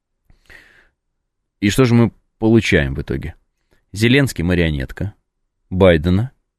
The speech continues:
а Байден сам не очень-то. Так чья марионетка Зеленский, который марионетка Байдена?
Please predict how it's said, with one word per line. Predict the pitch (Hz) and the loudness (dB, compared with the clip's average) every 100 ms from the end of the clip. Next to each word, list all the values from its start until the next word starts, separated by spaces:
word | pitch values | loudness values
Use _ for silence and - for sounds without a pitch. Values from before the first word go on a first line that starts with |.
| _ _ _ _ _ _ _ _ _ | _ _ _ _ _ _ _ _ _
а | 92 | -4
Байден | 87 92 95 110 104 | 2 4 4 2 -2
сам | - 98 62 - _ _ _ _ _ _ _ _ _ - | -2 -4 -4 -8 _ _ _ _ _ _ _ _ _ -12
не | - 67 65 67 73 76 | -10 -8 -6 -6 -2 0
очень-то. | 76 52 - - - - _ _ _ _ _ _ _ _ _ _ _ _ _ _ _ _ _ _ _ _ _ _ _ - | -2 -4 -8 -14 -14 -16 _ _ _ _ _ _ _ _ _ _ _ _ _ _ _ _ _ _ _ _ _ _ _ -10
Так | 104 - - - | -10 -10 -20 -16
чья | - 113 139 | -4 0 2
марионетка | 139 101 92 107 127 - - 69 80 - _ _ _ _ _ _ _ _ _ | 2 2 2 2 2 -2 -4 -4 -6 -18 _ _ _ _ _ _ _ _ _
Зеленский, | - 92 92 104 123 190 190 - | -4 0 2 2 0 -6 -10 -6
который | 90 90 85 | -4 0 0
марионетка | 85 87 85 85 - 95 | 2 2 2 0 -2 -2
Байдена? | 110 95 69 - 90 | 0 0 -4 -14 -16